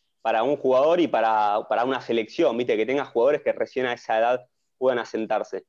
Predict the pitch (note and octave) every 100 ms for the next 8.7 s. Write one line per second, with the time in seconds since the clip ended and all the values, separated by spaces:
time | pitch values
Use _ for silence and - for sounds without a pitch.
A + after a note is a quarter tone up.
0 | _ _ _ _ _ _ _ _ - A2
1 | A2 A2+ B2 C3+ F#3+ F#3+ G3 - _ C#3
2 | D#3 G#3 A3+ - _ _ - B2+ B2 A#2
3 | A2+ A#2 A2+ A2+ - - - - A#3 G#3+
4 | E3+ D#3+ F#3 D#3+ D#3+ G3 D#3+ A3 A#3+ G3
5 | E3+ C#3 C3 B2 A#2+ A2+ G#2+ G#2 A2 A2+
6 | A2 D3+ D#3 C3+ A#2 A#2 C#3+ C3 A2+ A2
7 | A2+ B2+ C#3 F3 F3 A2+ - A#2+ A#2 A#2+
8 | A#2 - D3 C#3 A#2+ G#2+